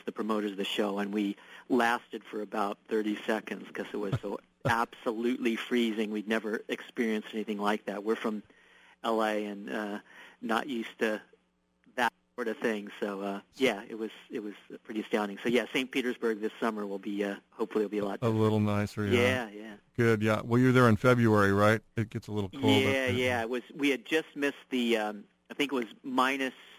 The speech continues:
Speaker 1: thirty-five degrees. Uh, we had just missed that, but it was still, uh, it was still frighteningly cold, yeah.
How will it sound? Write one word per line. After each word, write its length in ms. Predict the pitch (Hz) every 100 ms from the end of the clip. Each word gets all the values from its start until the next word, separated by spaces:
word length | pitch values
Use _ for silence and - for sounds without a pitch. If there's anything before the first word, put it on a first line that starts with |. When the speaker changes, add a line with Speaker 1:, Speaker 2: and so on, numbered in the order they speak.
| _ -
Speaker 1:
thirty-five 880 | 139 127 113 131 123 120 123 107
degrees. 680 | 120 113 123 120 120 117 113 - - - - - - - _ -
Uh, 420 | 117 107 104 104 _ _ _ _ _ - _
we 180 | 135 131
had 140 | 113 -
just 240 | 147 143 -
missed 220 | 135 123 -
that, 300 | 120 117 104
but 100 | 110
it 80 | 110
was 140 | 113 - -
still, 360 | 131 117 113
uh, 200 | 104 104 -
it 80 | 113
was 120 | 110 -
still 240 | 131 113
frighteningly 640 | - 117 110 113 101 104 95
cold, 520 | - 107 107 - 98
yeah. 380 | 104 101 104